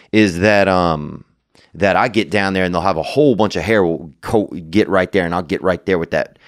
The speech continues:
w-, with the different tools that they offer at Manscaped and really clean, uh,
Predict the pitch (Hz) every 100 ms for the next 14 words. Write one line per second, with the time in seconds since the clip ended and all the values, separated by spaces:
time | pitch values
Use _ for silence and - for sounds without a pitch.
0 | - _ - 82 80 85 92 87 92 82
1 | - 113 110 87 82 87 85 - 71 82
2 | 78 - 78 78 78 71 - - - 80
3 | 73 71 65